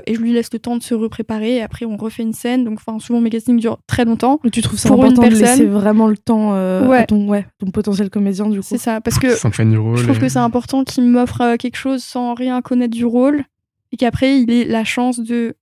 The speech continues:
Speaker 1: m'offrir autre chose en sachant tout ce que j'attends
Speaker 3: Mm.
Speaker 1: et en étant un petit peu préparé quand même.
Speaker 2: Oui, puis aussi, ça te permet peut-être de voir comment est-ce que ça match entre vous quand tu lui donnes une direction d'acteur.
Speaker 1: Oui,
Speaker 2: Si ça
Speaker 1: ouais.
Speaker 2: fonctionne, si tu te dis, « Mais en fait, attends, il, enfin, il comprend pas du tout ma manière de faire. »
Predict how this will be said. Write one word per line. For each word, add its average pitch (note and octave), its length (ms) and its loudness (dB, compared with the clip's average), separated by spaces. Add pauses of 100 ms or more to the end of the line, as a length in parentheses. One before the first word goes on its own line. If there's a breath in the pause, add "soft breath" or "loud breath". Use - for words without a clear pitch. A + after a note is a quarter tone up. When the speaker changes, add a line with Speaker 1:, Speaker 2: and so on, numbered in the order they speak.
(340)
Speaker 1:
m'offrir B3+ 460 2
autre B3 220 0
chose C4 260 0 (100)
en C4 120 -2
sachant C4 340 -4
tout - 80 -12
ce - 80 -16
que B3 100 -2
j'attends A3+ 440 -2
Speaker 3:
Mm. C3+ 40 -10 (380 loud breath)
Speaker 1:
et C4 60 -2
en A#3+ 100 0
étant A#3+ 280 -2
un A3+ 80 -4
petit - 120 -10
peu A#3+ 100 -4
préparé A3 380 -8
quand A3+ 140 -10
même. A3+ 100 -8 (240)
Speaker 2:
Oui, C4+ 120 4
puis A3+ 120 0
aussi, G#3+ 220 -2
ça A#3 120 0
te F3+ 60 -8
permet G3+ 260 0
peut-être G#3 280 -2
de G3+ 100 0
voir G3+ 380 -2
comment G#3 220 2
est-ce G3+ 120 -2
que - 80 -2
ça - 200 -2
match G3+ 280 0
entre G3+ 200 -4
vous G#3+ 160 0
quand A3 120 -2
tu - 160 -14
lui G3+ 100 -6
donnes G3 200 -2
une F#3+ 340 -4
direction F#3+ 420 -8
d'acteur. G3+ 520 -8
Speaker 1:
Oui, B3+ 180 0 (100)
Speaker 2:
Si - 140 -18
ça B3+ 80 -4
Speaker 1:
ouais. A#3+ 80 -2
Speaker 2:
fonctionne, A#3+ 460 -4
si A3+ 160 -10
tu F#3+ 140 -16
te F#3 40 -16
dis, « G#3 140 -8
Mais G3 180 -8
en F3+ 100 -10
fait, G#3 200 -14
attends, G3+ 200 -10
il, F#3+ 180 -10
enfin, F#3 260 -18
il F3+ 100 -16
comprend F#3 280 -14
pas G#3 200 -8
du F#3+ 140 -10
tout G#3 140 -16
ma G3+ 120 -4
manière F#3 300 -8
de F#3+ 80 -10
faire. » G#3 280 -12